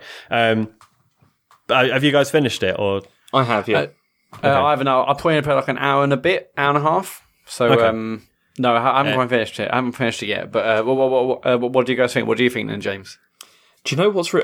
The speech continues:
Speaker 2: so I've got mixed feelings about this one. Um, to be honest, I mean,
Speaker 1: Yeah.
Speaker 2: overall, overall, I like it.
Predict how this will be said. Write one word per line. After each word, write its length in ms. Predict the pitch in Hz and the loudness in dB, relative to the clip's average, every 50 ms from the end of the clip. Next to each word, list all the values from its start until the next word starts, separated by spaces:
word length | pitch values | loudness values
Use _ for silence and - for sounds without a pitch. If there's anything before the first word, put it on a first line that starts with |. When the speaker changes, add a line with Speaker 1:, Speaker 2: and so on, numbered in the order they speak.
| - | -2
Speaker 2:
so 160 | - - 156 143 | -2 0 0 0
I've 80 | 147 | 2
got 200 | - 175 - - | 2 0 0 0
mixed 280 | 151 151 156 - - - | 0 0 0 0 -2 0
feelings 340 | - 156 135 120 110 107 101 | 2 2 2 2 0 -4 -4
about 220 | 98 98 95 - | -2 -2 -2 -2
this 160 | - 104 - - | -2 -4 -4 -2
one. 200 | 107 95 95 95 _ _ - - - | -2 -2 -2 -4 _ _ -16 -6 0
Um, 240 | 110 110 104 101 98 | 2 2 2 0 -2
to 100 | - - | -2 0
be 60 | 117 | 0
honest, 140 | 113 117 - | 0 0 0
I 20 | |
mean, 140 | 147 147 143 143 | 2 2 4 6
Speaker 1:
Yeah. 640 | 143 143 139 139 135 131 131 127 123 123 120 117 - - - - - | 6 6 6 6 6 6 6 6 6 6 4 2 0 -4 -12 -6 0
Speaker 2:
overall, 400 | 175 190 202 190 202 196 175 165 | 0 2 2 2 2 2 2 2
overall, 60 | 170 - | 2 2
I 100 | 127 135 | 2 2
like 360 | 135 127 123 113 - - - | 4 2 2 0 -2 -2 0
it. 240 | 98 123 - - | 0 0 0 -2